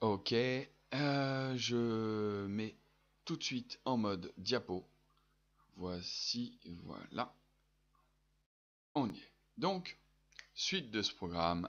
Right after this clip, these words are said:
à quoi me sert ma mémoire ? Chapitre numéro quatre. À quoi me sert ma mémoire ? En mémoire, vous avez vos échecs,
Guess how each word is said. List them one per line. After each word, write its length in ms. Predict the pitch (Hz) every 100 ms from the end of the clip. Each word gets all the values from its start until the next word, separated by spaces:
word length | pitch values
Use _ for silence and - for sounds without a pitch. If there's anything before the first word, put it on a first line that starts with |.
| -
à 120 | 95
quoi 320 | - 98 90 -
me 140 | 90
sert 400 | 85 - 92 90
ma 220 | 87 107 -
mémoire ? 580 | 98 117 98 60 53 -
Chapitre 540 | - 127 - 98 - -
numéro 520 | 90 87 90 85 80 -
quatre. 380 | - - - - - - - - - - -
À 60 |
quoi 280 | - - 180
me 140 | 127 117
sert 240 | - 120
ma 100 | 101
mémoire ? 580 | 92 85 - - - - _ _ _ _ - - - _ _ _ _ _ _ _
En 80 | 165
mémoire, 540 | 156 143 139 156 156
vous 240 | 123 120 123
avez 240 | 123 135
vos 200 | 113 113
échecs, 680 | 101 107 101 - - -